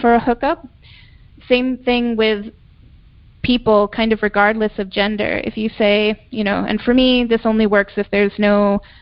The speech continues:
drugs or alcohol involved," it'll get some people to show their hands as well, and it's great,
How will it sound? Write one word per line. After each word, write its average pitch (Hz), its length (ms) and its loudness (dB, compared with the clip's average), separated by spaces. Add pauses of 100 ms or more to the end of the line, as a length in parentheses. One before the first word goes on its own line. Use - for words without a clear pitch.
(140)
drugs 208 300 2
or 208 140 0
alcohol 208 500 0
involved," 202 680 0 (640)
it'll 233 200 4
get 240 220 0 (100)
some 214 180 -6
people 208 280 -10
to 202 100 -6
show 202 240 -2
their 196 140 0
hands 208 360 -4
as 196 160 -4
well, 202 420 -2
and 220 120 0
it's 208 140 -6
great, - 320 -2